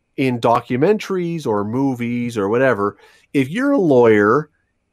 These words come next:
and you have a client who's in prison, you have special access.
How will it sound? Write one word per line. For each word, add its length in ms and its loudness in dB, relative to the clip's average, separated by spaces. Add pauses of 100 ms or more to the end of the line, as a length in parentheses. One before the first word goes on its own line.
and 240 -2
you 120 -2
have 120 2
a 60 0
client 580 0
who's 220 -4
in 140 -4
prison, 420 -2
you 120 -2
have 200 0
special 840 0
access. 720 -6